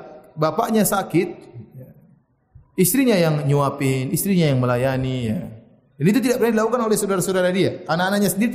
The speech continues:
tidak pernah melakukannya. Tapi istrinya sampai nyuapin, seakan bapaknya sendiri. Itu membuat dia tidak bisa lupa dengan istrinya.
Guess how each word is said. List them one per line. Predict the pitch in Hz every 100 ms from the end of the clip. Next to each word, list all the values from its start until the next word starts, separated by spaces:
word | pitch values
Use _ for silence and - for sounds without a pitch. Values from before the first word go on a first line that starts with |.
| 180
tidak | 165
pernah | 185
melakukannya. | 175 165 156 175 151 110 - - - - _ -
Tapi | 160 220
istrinya | 190 285 302 302 302 - - - - -
sampai | - 202 185 185
nyuapin, | 170 175 175 175
seakan | 160 208 214 196
bapaknya | 180 - 208 170
sendiri. | 160 156 123 104 - - - -
Itu | 156 214
membuat | 180 185
dia | 196
tidak | 180 170
bisa | 151
lupa | 165 180 147
dengan | 156 160
istrinya. | 120 - 110 101